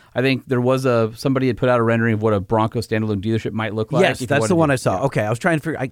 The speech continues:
Speaker 2: I was f-, hazy there.
Speaker 1: Sort of a movement right now in the automotive to have more bespoke dealers for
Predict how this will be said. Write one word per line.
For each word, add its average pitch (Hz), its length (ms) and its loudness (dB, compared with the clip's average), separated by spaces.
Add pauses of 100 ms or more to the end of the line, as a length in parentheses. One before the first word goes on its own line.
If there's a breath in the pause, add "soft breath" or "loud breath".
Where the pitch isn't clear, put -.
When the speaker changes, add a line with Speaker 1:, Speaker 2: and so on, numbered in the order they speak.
Speaker 2:
I 123 60 -6 (380 soft breath)
was 107 160 -14 (100)
f-, - 240 -14
hazy 139 460 2
there. 90 180 0
Speaker 1:
Sort 190 140 4
of 190 80 2
a 170 40 4
movement 147 440 4
right 123 160 2
now 117 240 4
in 107 160 2
the 110 160 2
automotive 110 500 2
to 107 200 -2
have 110 320 0
more 117 180 2
bespoke 107 460 -2
dealers 110 340 0
for 104 200 0